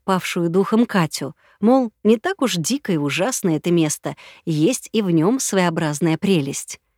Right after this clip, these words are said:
И сейчас, медленно идя по аллее из столетних вязов, Катя полностью была с этим согласна. Здешняя мышка, по словам Мещерского, была просто чудом. Знаешь ведь присказку:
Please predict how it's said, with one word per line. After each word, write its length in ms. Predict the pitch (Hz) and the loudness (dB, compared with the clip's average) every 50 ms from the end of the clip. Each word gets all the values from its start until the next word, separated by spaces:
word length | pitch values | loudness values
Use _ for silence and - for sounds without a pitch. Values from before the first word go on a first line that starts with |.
| _ _ _ _ _ | _ _ _ _ _
И 120 | _ 196 170 | _ -2 0
сейчас, 560 | - 190 170 - 269 285 285 - - - - _ _ _ _ _ | 0 -2 -2 -2 -2 -4 -4 -4 -6 -8 -10 _ _ _ _ _
медленно 680 | - 190 226 285 262 240 226 220 208 190 190 185 180 | 2 4 4 4 2 0 0 0 0 2 2 2 0
идя 280 | 175 160 180 220 247 262 | 0 0 0 0 -2 -2
по 220 | - - 185 170 165 | -4 -4 -4 -2 0
аллее 540 | 160 160 156 170 208 226 214 190 165 151 - _ | 0 0 0 0 0 0 -2 -2 -4 -6 -8 _
из 140 | - 190 - | -10 -8 -8
столетних 720 | - - - - 170 175 185 208 220 - - 175 - - | -8 -8 -6 -4 -4 -2 -2 -2 -2 -4 -6 -6 -6 -6
вязов, 520 | 165 165 175 202 233 240 190 185 156 - _ _ _ _ _ _ _ _ _ | -4 -2 -2 0 0 -2 -2 -4 -6 -8 _ _ _ _ _ _ _ _ _
Катя 280 | _ - 254 233 - 226 | _ -6 -4 -4 -4 -6
полностью 560 | - - 269 285 277 262 247 220 - - 214 | -6 -4 -4 -4 -2 -4 -4 -6 -6 -8 -6
была 300 | 190 196 202 196 202 202 | -4 -2 -2 -2 -2 -4
с 120 | 196 - 196 | -4 -4 -6
этим 240 | 180 - 185 170 | -6 -6 -6 -6
согласна. 760 | - - - 170 160 165 160 147 147 151 - - 151 143 - - _ _ _ _ _ _ _ _ _ | -6 -6 -6 -4 -2 -2 -2 -2 -2 -6 -6 -8 -8 -10 -10 -14 _ _ _ _ _ _ _ _ _
Здешняя 600 | 170 156 156 220 254 226 - - 208 190 180 170 | -8 -6 -2 -2 -2 -2 -2 0 0 0 0 0
мышка, 520 | 165 170 196 254 - - - - 160 147 - _ | 0 0 0 0 -2 -4 -6 -8 -10 -12 -12 _
по 80 | - 170 | -8 -8
словам 340 | - - 185 165 170 165 165 | -4 -4 -2 0 0 2 2
Мещерского, 600 | 185 190 - - 190 160 - - - 165 160 - - - - - | 2 0 0 0 -2 -2 -4 -4 -4 -4 -4 -4 -8 -14 -4 0
была 220 | 202 202 185 175 | 2 4 4 2
просто 340 | - - 208 220 208 - 269 | 0 -2 -4 -4 -4 -4 -6
чудом. 460 | 277 - - 285 285 208 170 143 143 - _ _ _ _ | -6 -4 -4 -2 -2 -2 -2 -4 -4 -8 _ _ _ _
Знаешь 520 | - 165 139 185 214 262 294 269 208 - - | -8 -4 -2 0 0 0 -2 -2 -4 -4 -4
ведь 160 | 165 147 - | -4 -4 -4
присказку: 640 | - 185 196 180 - - 175 - - - 160 147 | -2 -2 -2 -2 -2 -4 -6 -8 -6 -6 -8 -8